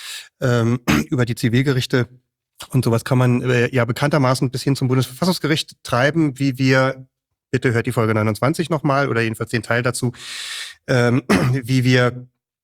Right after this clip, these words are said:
wissen aus dem, äh, diesem Fall des N P D, ähm, <clears throat> äh, des M-P-D-Funktionärs, äh, der aus einem Schleswig-Holsteiner Fußballverein ausgeschlossen wurde.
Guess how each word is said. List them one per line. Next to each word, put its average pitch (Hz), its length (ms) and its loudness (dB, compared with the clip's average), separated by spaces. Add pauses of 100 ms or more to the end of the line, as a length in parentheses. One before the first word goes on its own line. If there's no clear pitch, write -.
(260)
wissen 127 380 2
aus 117 260 -2
dem, 120 380 2
äh, 117 340 0
diesem 117 460 -4
Fall 117 320 0
des - 380 -6 (560)
N 123 180 0
P 127 100 0
D, 135 440 4 (1040)
ähm, 120 760 2
<clears throat> - 240 -14 (460)
äh, 117 400 0
des 120 200 -8
M-P-D-Funktionärs, 127 1160 2
äh, 120 320 2
der 117 280 0
aus 113 140 -2
einem 117 200 2
Schleswig-Holsteiner 120 760 0
Fußballverein 110 1200 0
ausgeschlossen 104 600 -2
wurde. 92 280 -4